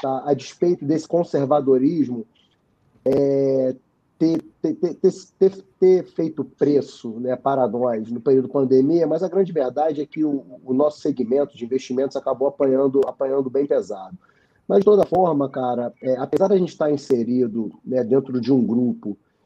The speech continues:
que é uma grande plataforma de distribuição,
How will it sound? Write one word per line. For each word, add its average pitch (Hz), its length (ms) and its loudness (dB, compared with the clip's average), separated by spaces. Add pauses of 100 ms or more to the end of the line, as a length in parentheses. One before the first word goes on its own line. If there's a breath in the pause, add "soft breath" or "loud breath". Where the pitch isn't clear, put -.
(400)
que 120 640 4
é 127 120 0
uma 131 160 4
grande 143 260 2
plataforma 135 840 0
de 107 120 -6
distribuição, 117 1000 -2